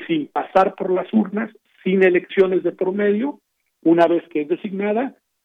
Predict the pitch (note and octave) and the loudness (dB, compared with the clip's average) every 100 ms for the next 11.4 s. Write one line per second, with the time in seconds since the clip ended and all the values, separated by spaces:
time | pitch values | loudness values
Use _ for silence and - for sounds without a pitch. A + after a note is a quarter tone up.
0 | _ - G3 G3 G3 E3+ D#3 C#3+ C#3+ - | _ 2 2 2 0 -2 0 -6 -8 -2
1 | D3 D#3+ F3 F3+ G3+ - F#3+ A3+ G#3+ A3 | 2 2 2 0 -2 -10 -4 0 0 -2
2 | - _ D3+ D#3 F3 F3 F3 F#3 G3+ F#3+ | -8 _ -10 0 2 4 2 -2 -4 -2
3 | F3 F#3 F3 D#3+ E3+ F#3 _ _ _ _ | -4 -2 -2 -4 -6 -8 _ _ _ _
4 | D3+ D3 D3+ C#3+ E3 D#3+ D#3 E3 - _ | 0 0 -2 0 2 4 2 -4 -18 _
5 | _ D3 D#3+ - _ C#3+ C3 D3+ C#3 D3 | _ -6 -6 -6 _ -10 -8 -10 -4 -2
6 | C#3+ C#3+ - C3+ C3+ C#3+ C#3 D3 D3 - | 0 -2 -4 -10 -10 -6 2 2 2 -8
7 | _ - D3 C#3+ - C3 B2 A#2+ A#2+ - | _ -2 0 0 -6 -6 -4 -6 -10 -14
8 | - B2 A#2 A#2+ - B2 C3 D#3+ D#3 - | -6 -4 -2 -6 -6 -2 2 4 4 4
9 | D3 - D3+ D3+ - _ _ B2 A#2+ B2 | 2 4 2 2 -6 _ _ -8 -6 -8
10 | - C3 B2+ B2 C#3 A2+ G#2 A2+ G#2+ G2 | -6 -4 -4 -2 0 0 -2 -8 -12 -16
11 | - - B3 | -20 -4 -4